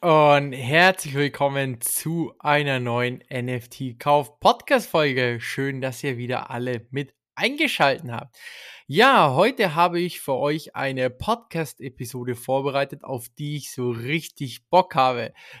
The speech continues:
Denn ich muss ehrlich gesagt gestehen, dass ich mich selbst sehr oft dabei erwische, wie ich in Gedanken durchspiele, welche N F Ts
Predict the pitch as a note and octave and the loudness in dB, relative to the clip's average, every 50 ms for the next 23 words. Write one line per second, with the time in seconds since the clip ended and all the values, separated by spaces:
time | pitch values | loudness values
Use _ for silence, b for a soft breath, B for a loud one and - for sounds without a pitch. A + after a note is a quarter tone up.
0 | B - E3+ F#3+ G#3+ G3+ E3 E3+ F#3+ F#3+ F#3 - D3 E3 F3+ F3+ E3 D#3+ D#3 D3 | B 4 4 6 6 6 4 6 4 4 2 2 0 2 2 0 0 -2 2 2
1 | E3 D#3 - - D3 C3 - - E3 D#3+ E3 E3 D#3 - C#3 C#3 C3+ D3 C3 B2 | 2 2 2 0 -4 -4 -4 -4 -4 -4 -4 -6 -4 -4 -6 -6 -6 -8 -12 -10
2 | C#3 C3 A#2 - - D3 D#3+ D#3 - - - - - D#3+ - - D#3 D3 - - | -10 -12 -10 -6 -4 -4 -4 -4 -6 -14 -14 -6 -4 -2 -2 -2 -4 -6 -8 -10
3 | - - C#3 D#3 E3+ D#3+ C3+ B2+ B2 A#2 A2+ B2 D3 D3 - E3+ D#3 C#3 A#2 A#2 | -6 -2 -2 -2 0 0 -2 -2 -2 -4 -4 -6 -8 -8 -6 -6 -6 -6 -8 -8
4 | A#2 C3 D#3+ F3 E3 - - C3 B2+ C3 A#2+ G#2+ C3 C#3 D3 - C#3 A#2 A#2+ D#3 | -12 -10 -10 -10 -10 -12 -14 -10 -8 -8 -4 -2 -2 -2 -2 -6 -12 -8 -6 -4
5 | F3 F#3 - - - E3+ F3 E3+ D#3+ D#3+ b b b b b b B2 A#2+ D3+ F3 | -4 -4 -6 -8 -8 -4 -2 -2 -2 -2 b b b b b b -4 2 4 4
6 | G#3 A3+ A3 - - B2 D#3+ D#3+ D#3 - - - - F3 F#3 E3 - - | 4 4 0 -4 -4 -4 -4 -4 -6 -8 -10 -14 -10 -8 -8 -8 -10 -14